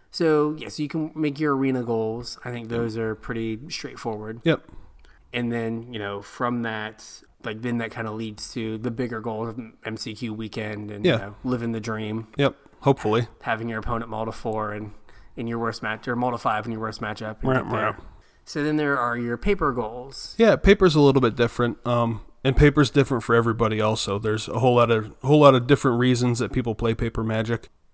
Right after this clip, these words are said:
Speaker 2: And it's been a while for me, like, since I was, you know, newish to the game, like, starting out or whatever, and trying to come up with my own goals. I think one of my early goals was to, like, take down an F N M, right? Like, that's kinda,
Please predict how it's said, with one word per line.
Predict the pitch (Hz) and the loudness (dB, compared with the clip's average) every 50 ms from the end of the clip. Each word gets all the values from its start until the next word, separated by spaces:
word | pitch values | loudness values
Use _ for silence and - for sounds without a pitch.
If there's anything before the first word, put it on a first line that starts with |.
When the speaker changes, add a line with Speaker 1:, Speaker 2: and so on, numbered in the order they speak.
| _ _ - | _ _ 2
Speaker 2:
And | 131 135 | 6 6
it's | 175 185 | 6 6
been | 165 135 131 147 | 6 4 4 6
a | 180 131 | 6 6
while | 104 101 104 98 101 | 6 4 4 4 2
for | 104 - 101 | 0 -4 -6
me, | 101 113 127 135 117 107 | -4 0 0 0 0 0
like, | 104 104 101 | 0 -2 -2
since | - - 113 107 - | -4 -6 -6 -4 -4
I | 110 107 | -2 -2
was, | 110 110 107 104 104 - - - - - - - - - _ _ - | 0 0 0 -2 -2 -2 -4 -6 -6 -10 -16 -20 -20 -20 _ _ -4
you | 123 120 | -2 0
know, | 110 110 110 110 117 | 0 -2 -4 -4 -4
newish | 123 120 127 123 117 113 117 113 110 - - | 0 2 4 4 4 4 4 4 2 0 -2
to | - - | -2 -2
the | 107 104 | -2 0
game, | 104 104 110 107 113 113 113 113 | 0 -2 -2 0 0 0 0 -2
like, | 107 104 104 | -2 -4 -4
starting | - - - 117 104 101 107 107 | -4 -4 -2 -2 -2 -4 -4 -4
out | 107 107 107 110 | -2 -2 -2 -2
or | 107 | -2
whatever, | 110 107 110 107 107 113 | -2 -2 -2 -2 -2 -2
and | 107 110 | -4 -2
trying | - 127 117 110 | 0 0 0 0
to | 110 | 0
come | 107 - 120 113 | 0 0 0 0
up | 110 110 - | 0 0 0
with | 113 104 101 | -2 -4 -4
my | 104 104 110 | -4 -4 -4
own | 113 113 117 107 | -2 -2 -2 -2
goals. | 107 104 104 101 98 101 - - - - - - - - - - - _ _ - | -2 -2 -2 -2 -2 -2 -4 -6 -8 -10 -14 -18 -20 -20 -20 -20 -20 _ _ -2
I | 131 | 4
think | - 160 156 127 | 6 6 6 8
one | 139 143 147 151 | 8 8 10 10
of | 139 | 8
my | 123 117 113 | 8 6 4
early | - 127 143 151 147 139 120 107 | 6 8 8 8 8 6 4 2
goals | 113 110 104 104 104 107 107 110 - - - - - - - - - - - - | 2 0 2 2 2 0 0 -2 -4 -6 -8 -10 -16 -20 -20 -20 -20 -20 -10 -4
was | 120 113 113 110 - - | 0 0 0 0 0 -2
to, | - - 120 110 110 110 107 107 104 - - | 0 0 2 2 2 2 0 -2 -6 -6 -4
like, | - 110 110 | -4 -4 0
take | - - 147 151 - | 4 4 4 4 6
down | - 127 131 123 | 6 4 6 4
an | 104 107 | 4 2
F | 107 - - - | 0 0 0 -2
N | - - - | -4 -4 -6
M, | 62 60 - 110 - - - _ _ _ | -6 -8 -8 -10 -14 -18 -20 _ _ _
right? | - - 107 120 135 - _ _ _ _ _ _ - | -4 -2 0 0 0 -2 _ _ _ _ _ _ -8
Like, | 117 117 - | -6 -4 -2
that's | 113 117 - - - | -2 -4 -2 -4 -2
kinda, | - 131 120 120 113 117 110 110 107 | 0 2 2 4 4 2 2 2 0